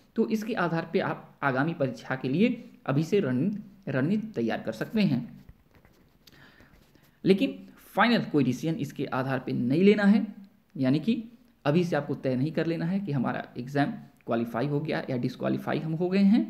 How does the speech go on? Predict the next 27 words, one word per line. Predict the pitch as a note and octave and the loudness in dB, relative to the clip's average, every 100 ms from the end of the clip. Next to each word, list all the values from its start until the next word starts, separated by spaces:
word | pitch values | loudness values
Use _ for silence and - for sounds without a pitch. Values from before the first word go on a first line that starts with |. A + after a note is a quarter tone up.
| - - _ _ _ _ _ _ _ - | -8 -20 _ _ _ _ _ _ _ -4
आपको | C#3+ D3 A#3 F#4 - | -4 0 0 0 -2
wait | B2+ B2 | -2 -2
करना | - B2 C3+ | 0 -2 2
है | G3 - | 0 0
final | - A2+ E3+ | -2 -2 -2
result | D3 A#2 - | -2 -4 -4
का। | - - - _ - | -8 -10 -12 _ -6
लेकिन | D3 A#3+ C#4 - - - | -4 -2 -4 -6 -18 -8
यहाँ | B2 C3 B2 | -4 -4 -2
पे | A3 | -4
chances | - - G3+ A#3+ - - - - - _ | -2 -2 2 2 2 -2 -10 -4 -4 _
किसी | C#3 D3 C#3+ | -4 -2 0
का | E3+ | 0
होने | C#3+ A#2 A#2 | 0 0 0
वाला | G#2 B2+ | 0 0
है, | E3 A#3 A#3 - - - | 2 0 -2 -14 -20 -14
ज़्यादा | C#3 A#2 C3+ - - - _ - - _ _ _ _ - | -4 -2 0 -2 -12 -20 _ -20 -20 _ _ _ _ -2
उम्मीद | C#3 D3 G#3 | 2 2 2
यही | C3+ D3+ | 2 4
होने | D3 D3+ | 2 0
वाली | D#3 D3+ E3+ | -2 -2 -2
है | G3 - - - - | -2 -4 -14 -20 -4
कि | G#3+ A#3 - - | 2 2 0 -6
इसके | D3 - - | -4 -4 -4
आसपास | A#2 A#2 B2+ B2+ | -6 -6 -8 -8
का | C#3+ | -6
ही | D3+ | -6